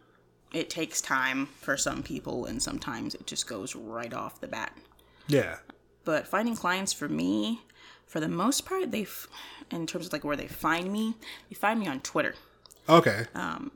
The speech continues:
Speaker 1: 'cause I have a big Twitter presence now. Um, it didn't used to be big. I used to have barely any followers, but I've been working on it for a really long time. So
Speaker 2: Killing the Twitter game.
Speaker 1: yeah, I'm, I'm trying.
Speaker 2: Killing the Twitter
Speaker 1: <laughs>
Speaker 2: game.
Speaker 1: Thanks. Um,
Speaker 2: People, follow.
Speaker 1: yeah, follow me,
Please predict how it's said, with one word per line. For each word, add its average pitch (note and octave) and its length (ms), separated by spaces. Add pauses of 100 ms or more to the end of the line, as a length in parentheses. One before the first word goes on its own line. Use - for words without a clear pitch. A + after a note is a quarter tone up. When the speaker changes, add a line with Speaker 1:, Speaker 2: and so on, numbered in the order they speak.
(120)
Speaker 1:
'cause - 140
I D3+ 60
have D#3 160
a C#3+ 40
big D3+ 220
Twitter - 260
presence - 560
now. G1+ 340 (220)
Um, - 220
it E3 60
didn't D#3 160
used - 140
to G3+ 60
be - 80
big. - 200
I - 40
used - 180
to - 60
have - 300 (420)
barely - 460
any - 220
followers, - 580
but - 100
I've - 80
been - 140
working C#3 260
on B2+ 140
it - 80
for B2+ 140
a A#2+ 40
really D#3 260
long C#3 200
time. - 380
So B2+ 420 (220)
Speaker 2:
Killing A3 320
the C3+ 80
Twitter D3 280
game. F#2+ 360
Speaker 1:
yeah, - 160
I'm, G3 120 (140)
I'm D#3+ 180
trying. C#3 380 (240)
Speaker 2:
Killing - 420
the C#4 80
Twitter D#3+ 240
Speaker 1:
<laughs> - 0
Speaker 2:
game. G#2 200 (320)
Speaker 1:
Thanks. D3 580 (680)
Um, E3 200
Speaker 2:
People, F3 200
follow. A3+ 500 (540)
Speaker 1:
yeah, E3+ 180
follow D#3+ 320
me, D3 280